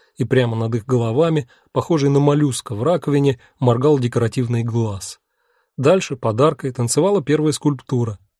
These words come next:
красотка из полипласта. «Эссандра, дыхание осени», значилось на табличке.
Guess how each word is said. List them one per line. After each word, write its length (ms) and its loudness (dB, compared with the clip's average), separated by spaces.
красотка 560 -2
из 100 -10
полипласта. 680 -6
«Эссандра, 880 -2
дыхание 680 0
осени», 500 -4
значилось 540 -2
на 100 -2
табличке. 580 -6